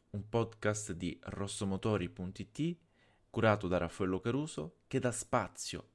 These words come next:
agli eroi del mondo del motorsport, i quali non hanno assolutamente paura di spingersi oltre quello che è il proprio limite. In questo nuovo episodio parliamo con Daniele Di Amato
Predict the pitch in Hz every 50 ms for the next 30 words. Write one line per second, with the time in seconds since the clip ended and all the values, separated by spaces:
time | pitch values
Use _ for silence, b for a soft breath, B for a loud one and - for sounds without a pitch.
0 | _ - 104 104 101 107 110 110 117 120 98 95 95 95 104 110 110 107 107 104
1 | 107 104 110 117 113 98 95 - - - - - - 110 110 - - - - B
2 | B B B B B B B B B 123 - 165 165 151 151 139 135 139 135 135
3 | 131 131 127 123 - - - 123 120 117 131 113 127 139 135 - 127 - 113 120
4 | 131 123 107 92 90 82 - - - - - 113 117 117 117 120 123 - - -
5 | - 127 120 - B B B B B B 120 123 117 - - 127 123 - 131 135
6 | 135 135 127 120 - 110 107 107 107 - - 131 - - 127 117 92 87 87 90
7 | 87 - 95 104 - b b b b b b b _ - 120 113 - 175 180 -
8 | - 175 160 147 139 143 143 143 127 127 - 160 165 165 151 160 156 180 - _
9 | - 107 98 104 117 120 117 117 113 113 110 107 101 107 107 110 120 123 127 120
10 | 104 104 98 90 87 85 80 78 - - - 110